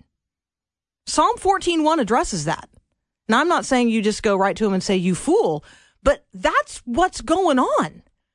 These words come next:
There is a foolishness afoot. And you are a person possessed of the Holy Spirit of the living God, and God knows that person,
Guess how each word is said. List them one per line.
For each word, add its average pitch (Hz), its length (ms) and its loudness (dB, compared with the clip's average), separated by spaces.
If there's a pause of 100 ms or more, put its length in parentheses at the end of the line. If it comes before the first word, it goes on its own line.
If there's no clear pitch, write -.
(280)
There 403 240 4
is 294 100 0
a 247 60 2
foolishness 277 720 0
afoot. - 460 -4 (920)
And 214 140 2
you 320 140 4
are 403 160 2
a 381 60 -2
person 214 420 -2
possessed 208 420 0
of 196 60 -4
the 185 80 -2
Holy 214 240 2
Spirit 202 300 -2
of 190 60 -2
the 180 40 -2
living 185 240 0
God, 185 400 0 (560)
and 202 140 2
God 247 280 2
knows 220 440 0
that 208 300 0
person, 240 640 -2